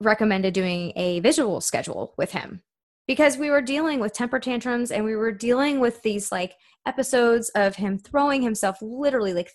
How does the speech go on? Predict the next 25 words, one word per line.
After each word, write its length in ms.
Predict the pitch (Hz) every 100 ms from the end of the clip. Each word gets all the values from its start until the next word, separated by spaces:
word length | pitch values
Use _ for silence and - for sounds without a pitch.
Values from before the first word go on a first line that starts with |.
| -
throwing 540 | 202 214 214 208 196
himself 340 | 190 - 175 -
face 160 | 175 -
down 240 | 170 165
on 200 | - 170
a 60 | 160
tile 300 | 165 - -
floor. 400 | - 80 - - - - - _ -
I, 120 | - -
how 220 | 202 220
that 200 | 220 196
child 340 | - 185 175 180
did 100 | 180
not 200 | 175 175
hurt 160 | 175
himself 400 | 170 175 160 165 -
is 200 | 170 -
beyond 340 | 165 160 160
me, 280 | - - 175
but 160 | 185 175
he 140 | - 226
would 120 | 233
just 280 | 175 - _
throw 200 | 262 247
himself 460 | 262 254 254 240